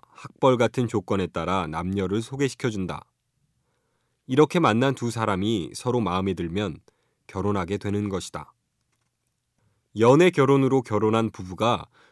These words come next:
중매 결혼으로 결혼한 부부보다 더 행복한 것은 아니다. 최근 통계에 의하면 연애 결혼으로 결혼한 부부가 중매 결혼한 부부보다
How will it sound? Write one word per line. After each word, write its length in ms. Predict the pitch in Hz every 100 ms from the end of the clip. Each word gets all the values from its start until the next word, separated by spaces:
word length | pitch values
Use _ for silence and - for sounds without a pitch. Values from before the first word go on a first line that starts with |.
| _
중매 380 | - 123 139 175
결혼으로 500 | 139 113 117 107 113
결혼한 480 | - 101 107 107 107
부부보다 640 | 98 92 85 85 98 - - _ _
더 240 | - 95 107
행복한 480 | 120 135 117 123 95
것은 280 | 85 101
아니다. 440 | 113 90 87 78 - _ _ _ _ _ _ _ _ _ _ _ _
최근 380 | - 185 175 170
통계에 360 | 175 175 156 147
의하면 600 | 127 104 98 113 113 73 - _ _ -
연애 320 | 95 110 147
결혼으로 440 | 143 127 127 117 110
결혼한 460 | - 98 98 98
부부가 500 | 90 85 95 104 92 - _ _ -
중매 340 | - 120 151
결혼한 460 | 151 127 117 107 117
부부보다 680 | 104 101 90 82 101 82